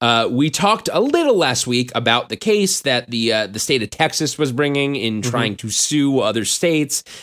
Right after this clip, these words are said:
Speaker 1: and we talked about how dangerous that could be. Uh, Jay, tell us a little bit more about the case and how the high court ruled.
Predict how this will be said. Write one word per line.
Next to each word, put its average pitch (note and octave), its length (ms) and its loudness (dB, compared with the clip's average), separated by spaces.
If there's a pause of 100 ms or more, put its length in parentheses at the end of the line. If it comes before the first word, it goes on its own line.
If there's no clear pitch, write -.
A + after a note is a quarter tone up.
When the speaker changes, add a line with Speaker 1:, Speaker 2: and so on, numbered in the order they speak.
(120)
Speaker 1:
and C3+ 160 2
we C3+ 100 2
talked C#3+ 280 2
about G#2+ 160 2
how A#2 80 2
dangerous B2+ 640 2
that G2+ 220 0
could G2+ 120 -10
be. F2+ 360 -2 (280)
Uh, A2+ 160 2
Jay, D3+ 560 4
tell A#3 200 0
us A#3 120 0
a F#3 60 -4
little D3+ 160 0
bit B2+ 200 0
more A#2+ 320 0
about A2+ 360 0
the A2 60 -8
case G#2 400 0
and G2+ 140 -6
how A2 220 0
the G2 100 -2
high G2 180 -2
court - 280 -8
ruled. D2 440 -14